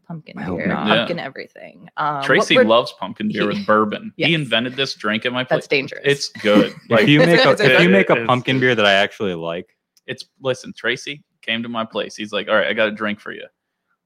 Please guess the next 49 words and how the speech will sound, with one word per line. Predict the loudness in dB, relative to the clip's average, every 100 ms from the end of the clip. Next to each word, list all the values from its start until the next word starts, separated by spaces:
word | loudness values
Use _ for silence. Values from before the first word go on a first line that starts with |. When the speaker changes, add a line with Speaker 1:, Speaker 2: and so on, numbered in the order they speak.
| _
Speaker 3:
Give | -2 0
me | 2 2
a, | 2 -2 _ -6
a, | -6 -8 _ _ _ -8
like, | -6 -2
almost | -2 -2 -4
a | -4
full | -2 -4
pint | 0 -2 -2
of | -6 -10 _
pumpkin | -6 -6 -4 -6
beer, | -6 -6
but, | -8 -8
like, | -8
Speaker 2:
Mm. | -2
Speaker 3:
leave | -2 2
this | 0 0
much | -4 -2
off." | 0 -2 0
And | 0
I |
go, | 4 4
"Okay." | 4 4
And | 2
he | 2
goes, | 0 -2
"Throw | 0 0
a |
shot | 0 -2 -2
of | -2
bourbon | -4 -4 -4 -8
in | -10
it." | -16 _ _
And | -2 0
I |
go, | 2 0 0 _ _ _ _
"All | 2 4
right." | 4 2
And | -2
I, | -6 _ _ -4
and | 0 -2 -4 -12
whoa. | -4 -2 -2 -6 -16 _ _ _ _
Speaker 4:
Was | -12 -8
it |
good? | -4 -2 -4 _ _
Speaker 3:
Whoa, | -4 0 4 6 6 2
it |
was | -4 -2
good. | -2 -2 -6